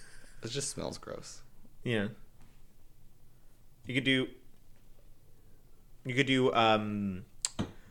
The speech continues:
Speaker 2: uh, ornamental garlic. But that smells like garlic.
Speaker 1: I don't want the house to smell like garlic.
Speaker 2: It prevents vampires.
Speaker 1: I want them to come.
Speaker 2: Oh, that's true. Okay.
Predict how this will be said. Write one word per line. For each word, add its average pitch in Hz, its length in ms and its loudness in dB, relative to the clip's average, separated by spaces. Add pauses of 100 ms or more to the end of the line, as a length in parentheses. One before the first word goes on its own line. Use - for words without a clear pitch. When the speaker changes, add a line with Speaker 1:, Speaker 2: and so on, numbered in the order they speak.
(280)
Speaker 2:
uh, 98 560 4 (160)
ornamental 135 360 6
garlic. 110 580 6 (1300)
But 127 80 4
that 117 160 4
smells 95 220 -4
like 78 100 -6
garlic. 85 240 -6 (680)
Speaker 1:
I 123 100 -2
don't 120 140 2
want 95 180 -2
the 107 60 -8
house - 320 2
to - 60 -6
smell 104 200 0
like 101 140 2
garlic. 104 440 4
Speaker 2:
It 226 300 10
prevents 220 340 12
vampires. 170 960 12 (680)
Speaker 1:
I 185 100 10
want 208 300 6
them 254 120 10
to 240 100 8
come. 98 460 10
Speaker 2:
Oh, 113 60 0
that's 92 200 -4
true. - 120 -12 (880)
Okay. 98 260 -6